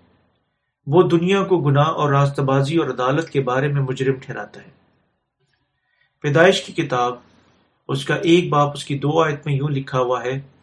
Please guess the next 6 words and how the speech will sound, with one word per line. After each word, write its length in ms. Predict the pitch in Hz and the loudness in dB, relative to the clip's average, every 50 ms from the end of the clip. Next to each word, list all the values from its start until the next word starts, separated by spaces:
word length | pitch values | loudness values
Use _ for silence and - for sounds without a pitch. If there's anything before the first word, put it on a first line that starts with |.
| _ _ _ _ _ _ _ - | _ _ _ _ _ _ _ 0
"اور 180 | 147 170 185 | 2 4 4
زمین 560 | 175 143 175 165 160 165 180 190 196 180 151 147 | 4 4 2 0 0 0 -2 -2 -4 -4 -2 0
ویران 380 | 151 147 143 143 156 175 175 | 0 2 2 2 2 2 0
اور 100 | 175 170 | -2 -4
سنسان 680 | 170 - 143 143 139 135 - - 139 135 135 139 139 135 | -6 -6 -6 -4 -4 -4 -4 -2 -2 0 0 0 -2 -2
تھی، 160 | - - 110 | -4 -8 -16